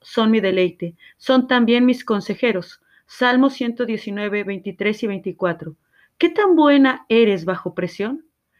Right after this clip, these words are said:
¿Qué hay de la presión social? Cuando los miembros de tu familia, colegas o amigos se burlan de ti a causa de tu fe, ¿cuál es tu respuesta? ¿Sigues viviendo para Dios y obedeciéndolo,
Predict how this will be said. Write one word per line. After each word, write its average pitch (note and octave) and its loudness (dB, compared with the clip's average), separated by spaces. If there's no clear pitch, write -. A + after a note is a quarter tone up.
¿Qué A#3+ 2
hay A#3 4
de B3 4
la A#3 0
presión G#3 -2
social? A3+ -4
Cuando A3 2
los A3+ 2
miembros C#4 2
de D#4+ -4
tu B3+ -8
familia, G#3 -4
colegas G3 -2
o F#3 -2
amigos F#3 -2
se - 0
burlan C#4 0
de A#3+ 2
ti A#3+ -6
a F#3+ -8
causa A3 -4
de A#3+ -2
tu A#3 -10
fe, F#3+ -6
¿cuál E4+ 2
es G4+ -4
tu - -4
respuesta? C#4+ -2
¿Sigues C#4+ 0
viviendo B3+ 0
para A3 -2
Dios A3+ -2
y G3+ -4
obedeciéndolo, G3 -4